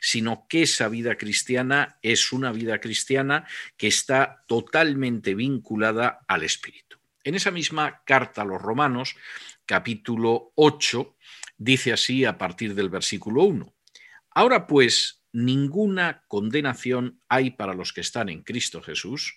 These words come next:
La idea de una condenación para los que están en Cristo Jesús es imposible. "Los que no andan conforme a la carne, sino conforme al Espíritu.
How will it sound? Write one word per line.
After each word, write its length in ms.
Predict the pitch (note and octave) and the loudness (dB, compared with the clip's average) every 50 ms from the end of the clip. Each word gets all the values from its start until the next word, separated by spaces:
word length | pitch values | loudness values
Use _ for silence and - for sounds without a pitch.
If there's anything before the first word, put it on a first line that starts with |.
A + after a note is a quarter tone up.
| _ - | _ -16
La 80 | - - | -14 -10
idea 240 | F2 F#2 G#2+ A2+ F#2+ | -6 -2 -2 -2 -2
de 160 | F2+ A2 C3 | -2 -2 -2
una 240 | D3+ D3 A#2+ G2+ - | -2 -2 -2 -6 -6
condenación 760 | G#2+ G2 F#2+ F2+ F#2 F2 E2+ E2 - - G#2+ A2+ A2+ G#2+ - - - - - - - _ | -8 -8 -8 -8 -8 -8 -8 -10 -8 -6 -6 -4 -6 -6 -8 -14 -16 -16 -16 -16 -16 _
para 180 | - G2 F#2+ F#2+ | -10 -10 -8 -8
los 160 | G2 F#2+ - | -8 -10 -8
que 100 | - F#2+ | -8 -8
están 260 | - - A#2+ A#2 A2 | -8 -6 -6 -4 -4
en 140 | G#2 G2 F2+ | -6 -8 -8
Cristo 400 | - G#2+ A2+ G#2 - - F#2+ E2+ | -8 -8 -6 -6 -6 -6 -8 -8
Jesús 580 | - F2 - - A#2+ G2 - - - - _ - | -8 -8 -6 -6 -6 -4 -6 -6 -8 -10 _ 4
es 300 | - D3 C#3+ - - - | 6 6 6 6 4 -2
imposible. 760 | G#2 F2 F2 - F2+ F2 - - E2+ F2 G2 B2 F3+ - - _ - - - - - - - _ - | -4 -6 -8 -8 -8 -8 -6 -6 -6 -6 -4 -6 -6 -8 -10 _ -20 -18 -16 -16 -16 -18 -16 _ 0
"Los 220 | C3 D3 D3 A3 | 2 4 4 4
que 120 | - F3 E3+ | 2 0 0
no 140 | G#3 A3+ A3+ | 2 2 0
andan 460 | G#3+ G#3+ G3+ G3+ G3 F#3+ E3 - _ _ | 0 2 2 2 2 2 -2 -12 _ _
conforme 840 | - C3+ C3 C3 C3 B2+ A#2+ - - - A3 A3+ G#3 G3+ F#3 E3 C#3 | 4 4 6 6 4 2 -2 0 4 6 6 6 6 4 0 -2 -2
a 40 | A#2+ | 0
la 140 | A#2 A2+ - | 0 0 0
carne, 340 | C#3+ C#3 C3 C3 C3+ B2+ A#2+ | 0 -2 0 -2 -4 -4 -2
sino 500 | - - - F3 F3 E3+ D3 B2+ G#2 - | -2 0 0 0 0 0 -2 -2 -4 -6
conforme 520 | G#2+ F#2 F2+ - - G#2 F#2+ F#2+ G2+ G2 | -8 -10 -8 -8 -8 -6 -6 -6 -6 -4
al 80 | G2 G#2 | -4 -2
Espíritu. 580 | G#2 - - G#3 F#3+ B2+ - - - - - | -2 -2 0 0 0 -2 -2 -6 -10 -20 -20